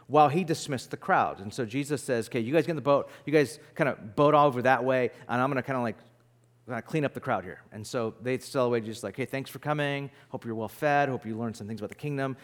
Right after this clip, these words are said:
You guys can go now. It's been great. Thank you, bye." Okay, that's what he does, right? After leaving them, he went up to the mountainside to pray. So he just goes up by himself to the mountaintop and he starts to pray.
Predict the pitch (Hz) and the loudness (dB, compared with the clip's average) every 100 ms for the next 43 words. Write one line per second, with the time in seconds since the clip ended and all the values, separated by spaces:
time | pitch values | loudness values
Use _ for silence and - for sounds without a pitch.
0 | - 120 117 117 107 107 98 98 - - | -10 -6 -4 -4 -6 -4 -6 -8 -12 -14
1 | 120 104 95 82 - 95 - - _ _ | -8 -6 -6 -8 -12 -14 -12 -14 _ _
2 | _ _ - - 131 - 151 113 - 110 | _ _ -10 4 4 6 4 2 -2 -2
3 | 151 - - - - - - 165 185 170 | -2 -4 -20 -20 -20 -18 4 6 6 4
4 | 151 254 226 160 131 139 170 180 175 147 | 2 4 4 2 0 0 2 2 2 0
5 | 147 165 139 135 117 - 220 139 147 190 | 0 0 0 -2 -2 0 0 0 0 0
6 | 226 - 185 165 165 151 151 160 143 135 | 0 6 6 8 6 6 4 2 0 0
7 | 147 185 135 113 131 123 123 - - 214 | 0 0 0 -2 -2 -6 -6 -8 -4 0
8 | 127 | 0